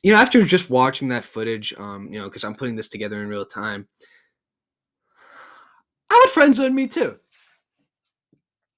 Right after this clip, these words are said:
For all you listening on Spotify, Apple Podcast, Google Podcast, or wherever you get your podcast, <clears throat>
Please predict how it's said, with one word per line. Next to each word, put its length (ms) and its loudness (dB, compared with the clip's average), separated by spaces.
For 140 -14
all 100 -6
you 120 -6
listening 280 -10
on 120 -10
Spotify, 600 -8
Apple 180 -16
Podcast, 760 -18
Google 240 -10
Podcast, 680 -8
or 280 -20
wherever 580 -8
you 80 -6
get 160 -6
your 100 -10
podcast, 720 -10
<clears throat> 440 -8